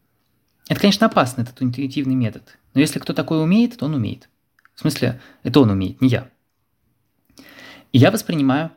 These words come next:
это полемическое отношение, то, как Павел соразмеряет себя с Моисеем, как абсолютно центральное.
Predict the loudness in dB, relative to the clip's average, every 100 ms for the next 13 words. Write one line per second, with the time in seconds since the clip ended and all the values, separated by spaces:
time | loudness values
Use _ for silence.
0 | _ _ _ -10 0 2 2 -2 -6 -4
1 | -4 -2 -2 -2 -6 _ _ _ _ _
2 | _ _ _ _ 0 2 2 2 0 0
3 | -8 -4 -2 -4 -6 -12 -14 -12 -12 -2
4 | -2 -2 -10 _ _ _ _ _ -8 -6
5 | 0 0 0 0 -2 -2 -2 -2 -4 -10
6 | -14